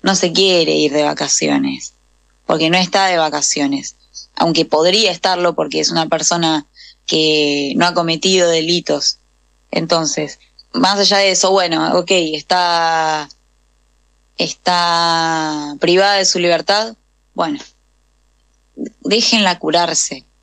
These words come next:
Es, eh, es doloroso, es doloroso porque da miedo que se comporten así. Porque si se comportan así con una persona que ha estado en los medios,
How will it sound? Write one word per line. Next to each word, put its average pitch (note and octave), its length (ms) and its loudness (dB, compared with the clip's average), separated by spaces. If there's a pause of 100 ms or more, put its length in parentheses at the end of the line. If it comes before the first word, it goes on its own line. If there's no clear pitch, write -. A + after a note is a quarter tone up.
(520)
Es, - 480 -2
eh, D3+ 540 0 (480)
es F#3+ 120 2
doloroso, F3+ 640 2
es F3 140 0
doloroso F3+ 480 2
porque D3+ 720 -2 (1300)
da G3 180 2
miedo G3+ 640 0 (640)
que D3+ 340 0
se E3 180 0
comporten E3 600 -2
así. D#3+ 420 -4 (600)
Porque E3 560 2
si - 180 0
se E3+ 80 2
comportan A3+ 300 0
así F#3+ 120 -2
con G3 120 0
una F#3+ 140 0
persona F3+ 300 -4
que D#3+ 200 -2
ha D#3+ 160 0
estado F3+ 280 -2
en E3 60 -2
los D3+ 100 0
medios, E3 560 -2